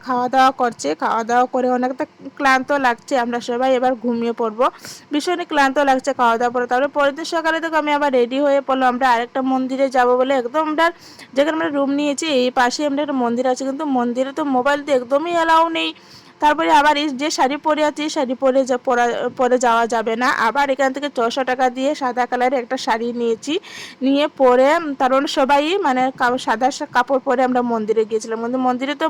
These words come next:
মোবাইল নেই, কিন্তু এই মন্দিরটা বিশাল সুন্দর, কি বলবো, অসাধারণ, মানে, সব কিছু সোনা দিয়ে, মানে, উম, রাখা আছে, মানে, এই জন্য মোবাইল অ্যালাউ নেই। তারপরে কি এখান থেকে তো বেরিয়ে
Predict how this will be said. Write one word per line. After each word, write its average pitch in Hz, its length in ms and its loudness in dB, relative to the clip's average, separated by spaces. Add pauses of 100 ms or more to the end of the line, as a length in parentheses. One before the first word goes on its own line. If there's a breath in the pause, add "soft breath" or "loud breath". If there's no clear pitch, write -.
মোবাইল 294 300 2
নেই, 285 80 -2 (300 loud breath)
কিন্তু 277 240 -4
এই 320 60 -2 (120)
মন্দিরটা 285 320 0 (120)
বিশাল 302 380 2 (120)
সুন্দর, 269 380 0
কি 277 60 -4 (100)
বলবো, 254 200 4 (180)
অসাধারণ, 262 640 0
মানে, 269 160 0 (200)
সব 294 220 0
কিছু 330 180 -10 (100)
সোনা 262 260 2 (100)
দিয়ে, 285 160 0 (480 loud breath)
মানে, 262 200 2 (360)
উম, 262 140 2 (120)
রাখা 247 340 4
আছে, 254 180 0 (140)
মানে, 240 240 4
এই 247 100 2
জন্য 269 120 0 (160)
মোবাইল 247 320 4
অ্যালাউ 233 260 2 (100)
নেই। 220 100 -6 (380 loud breath)
তারপরে 370 360 6
কি 370 140 2
এখান 311 200 0
থেকে 330 180 -2
তো 359 40 2 (120)
বেরিয়ে 262 320 -2